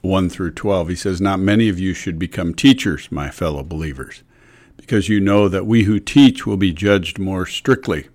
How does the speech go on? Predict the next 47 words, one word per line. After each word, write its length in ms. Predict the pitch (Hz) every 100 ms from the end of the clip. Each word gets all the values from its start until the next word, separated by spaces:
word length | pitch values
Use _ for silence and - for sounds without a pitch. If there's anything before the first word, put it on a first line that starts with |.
| _ _ _ - - _ _
For 140 | -
we 100 | 113
all 160 | 120 120
stumble 480 | - - 135 131 107
in 160 | 98
many 220 | 104 104
ways. 520 | 98 107 117 92 73 92
Anyone 500 | 92 101 101 101 85
who 120 | 95
is 300 | 90 82 - _
never 380 | 104 110 110 98
at 160 | 82
fault 480 | - - 135 131 98
in 160 | 92 92
what 180 | 95 -
they 140 | 92
say 280 | - 120 104
is 120 | 82
perfect, 640 | - 180 170 101 - - -
able 220 | 101 90 95
to 60 |
keep 240 | - 110 -
their 140 | 87
whole 180 | 90 98
body 540 | 90 98 104 78 - _ _ _ _ _ _ _
in 140 | 92 82
check. 360 | - 101 -
When 160 | 104 110
we 120 | 110
put 320 | - 139 135
bits 280 | 113 156 -
into 160 | 131 113
the 80 |
mouths 400 | 107 117 123 110
of 140 | 110 92
horses 520 | 131 139 - 120 -
to 100 | -
make 240 | 104 104 -
them 180 | 98
obey 340 | 87 80 104 92
us, 220 | 85 -
we 80 | 104
can 180 | - 85
turn 260 | 104 101
the 100 | 90
whole 320 | - 98 98
animal. 420 | 92 101 80 -